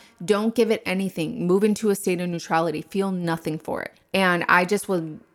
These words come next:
like, be so curious to see what the planet would look like if everybody moved into a state of neutrality when it comes to lower vibrational energies, where they just don't give it, like, a time of day, don't even, it doesn't exist. What would happen?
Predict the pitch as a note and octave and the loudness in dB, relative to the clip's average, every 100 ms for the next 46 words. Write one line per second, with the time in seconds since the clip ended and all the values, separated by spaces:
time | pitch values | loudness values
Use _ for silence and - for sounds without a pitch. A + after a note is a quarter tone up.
0 | _ F3+ F3 D3 - - - F#3+ - G#3 | _ 0 0 0 -6 -18 -10 -8 -2 0
1 | F#3+ F#3 G3 F3+ F3+ - F3+ - G3 F3+ | 0 -2 -2 -2 -4 -8 -10 -6 -4 -4
2 | D#3+ E3 E3 - F3 D#3+ - D#3 D#3+ B3 | 0 -2 -2 -6 -4 -4 -4 -4 -2 -2
3 | - D3+ D3 - F#3+ - F3 F3 F#3 F3+ | -2 -2 -2 -4 -6 -2 2 2 2 2
4 | F3 E3+ E3+ D#3+ D3+ D#3 - D#3 - D#3+ | 2 0 -2 -6 -6 -8 -6 -8 -4 -2
5 | D3+ D#3 D#3 - D#3 D3+ D#3 F3 F3 D#3+ | -2 -4 -6 -2 -2 -2 -4 -4 -4 -4
6 | D#3 - D#3 D#3 - D3+ D3+ D3 D#3+ C#3+ | -6 -8 -10 -6 -6 -2 -2 -2 -2 -4
7 | D3+ D3 - - C#3 A2 - - - - | -6 -6 -8 -8 -8 -10 -14 -14 -14 -8
8 | F3 F3 E3 F3 F3 E3+ - - - G3 | 0 0 2 -2 -2 -8 -12 -16 0 2
9 | F#3 F#3+ F#3 - F3 E3+ - - F3 D#3+ | 4 0 0 -2 -2 -2 -4 -4 -2 -2
10 | D#3 F3 G3 - D3+ D#3 F3 E3+ E3+ E3 | -2 0 0 -4 -4 -2 -2 -2 -2 -4
11 | - F3 F3 E3+ F3 D#3 D3+ D#3 - - | -4 -2 0 0 -2 -2 -2 -4 -4 -8
12 | - F3+ A3 A#3+ C4 G#3+ A3 B3 - - | -6 2 4 4 0 2 0 0 -8 -10